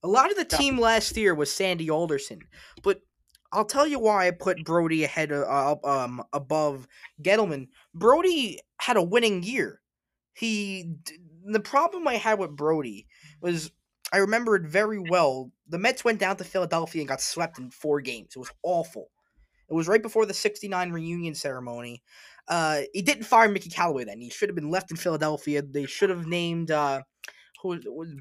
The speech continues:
Speaker 1: Riggleman. He should have named Riggleman the bench coach. He should have named him the manager. And then, uh, they stand, they still ended up going on their run, which you gotta credit him for. He brought in guys like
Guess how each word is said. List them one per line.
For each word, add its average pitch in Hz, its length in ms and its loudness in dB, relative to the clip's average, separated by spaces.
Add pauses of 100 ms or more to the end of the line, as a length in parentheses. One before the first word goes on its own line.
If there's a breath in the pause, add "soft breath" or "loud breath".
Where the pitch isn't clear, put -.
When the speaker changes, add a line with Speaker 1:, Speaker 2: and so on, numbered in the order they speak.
(120)
Speaker 1:
Riggleman. 165 440 2
He 143 60 -12
should 190 180 -4
have 180 40 -8
named 170 280 -6 (120)
Riggleman 208 420 0
the 196 80 -2
bench 170 300 -2
coach. - 440 -6
He 165 80 -8
should 180 160 -6
have 170 80 -4
named 170 200 -4
him 196 140 -4
the 190 60 -6
manager. 156 640 -6 (680)
And 175 200 -4
then, 175 560 0 (360)
uh, 147 540 -2 (160)
they 175 140 -2
stand, 175 420 0
they 175 80 2
still 185 220 2
ended 170 140 0
up 156 100 -4
going 156 260 -2
on 135 100 -4
their 123 140 -6
run, 139 360 -2 (460 soft breath)
which - 380 0 (100)
you 180 100 -12
gotta 202 220 4
credit 214 380 4
him 151 140 -4
for. 123 440 -4 (300)
He 170 120 -6
brought 175 260 2
in 170 120 0
guys 165 360 0
like 147 340 -2